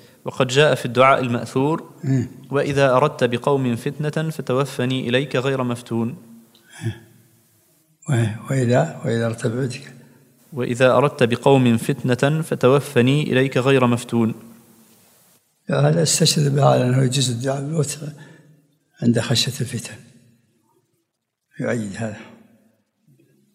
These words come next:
Speaker 2: "وإذا أردت بعبادك"، إذا أردت فتنة فاقبضني. إذا جاءت، يعني، الفتنة وأردت الفتن فاقبضني قبل حلول الفتن.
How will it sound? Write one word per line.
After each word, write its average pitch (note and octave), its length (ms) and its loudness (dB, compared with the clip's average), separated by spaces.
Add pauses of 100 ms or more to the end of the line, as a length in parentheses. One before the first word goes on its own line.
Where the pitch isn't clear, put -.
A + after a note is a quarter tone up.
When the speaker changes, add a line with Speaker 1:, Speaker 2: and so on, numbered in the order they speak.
(640)
Speaker 2:
"وإذا A2 300 -2
أردت C#3 280 0
بعبادك"، B2 520 0
إذا C3+ 240 2
أردت D#3 240 0
فتنة E3 320 0
فاقبضني. B2 720 -6 (720)
إذا B2+ 480 -2 (1400)
جاءت، B2+ 340 2
يعني، B2 380 -2
الفتنة B2 500 -2
وأردت C#3 360 -6
الفتن C#3+ 420 -2
فاقبضني C3 540 -6 (300)
قبل C3+ 240 -4
حلول C3+ 220 -6
الفتن. - 320 -12